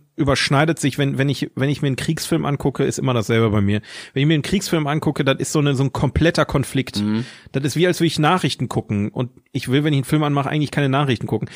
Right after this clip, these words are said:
Speaker 1: Das hat, ist jetzt nicht der Film, äh, auf keinen Fall der Film schuld, ne? <laughs> Also,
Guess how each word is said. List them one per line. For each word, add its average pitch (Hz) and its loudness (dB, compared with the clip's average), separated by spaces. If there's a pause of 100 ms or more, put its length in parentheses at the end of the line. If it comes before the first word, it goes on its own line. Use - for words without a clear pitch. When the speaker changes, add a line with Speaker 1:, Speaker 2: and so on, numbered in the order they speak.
(160)
Speaker 1:
Das - -4
hat, 143 0
ist - -2
jetzt 147 0
nicht 135 2
der 113 0
Film, 165 2
äh, 123 0
auf 120 -6
keinen 147 0
Fall 139 -2
der 123 2
Film 220 0
schuld, 135 -2
ne? 143 -2
<laughs> - -20
Also, - -2